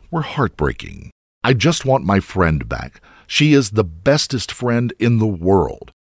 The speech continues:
Her chair is empty at school. I have nobody to sit next to. I sit on my own in the playground with nobody to talk to.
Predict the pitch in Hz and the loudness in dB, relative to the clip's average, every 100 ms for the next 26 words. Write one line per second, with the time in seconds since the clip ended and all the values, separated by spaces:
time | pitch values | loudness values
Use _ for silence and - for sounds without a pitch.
0 | - 120 - 156 160 123 - 123 107 95 | -4 -2 2 2 4 2 0 -2 0 0
1 | 85 - - 95 71 55 87 113 127 - | 0 -2 -2 0 0 -2 -2 0 0 0
2 | 147 139 135 123 - 139 117 139 - - | 0 2 2 0 2 0 0 -4 -6 -4
3 | 80 50 - _ _ - 107 - 165 185 | -4 -4 -16 _ _ -2 0 2 2 4
4 | 156 113 107 113 127 131 101 - 120 120 | 2 2 2 0 0 2 0 0 0 2
5 | 107 107 104 104 101 92 101 92 98 95 | 2 2 4 2 0 -2 -2 0 2 2
6 | 90 80 87 - 87 - - 62 - | 0 -2 -4 -2 -2 -4 -8 -8 -10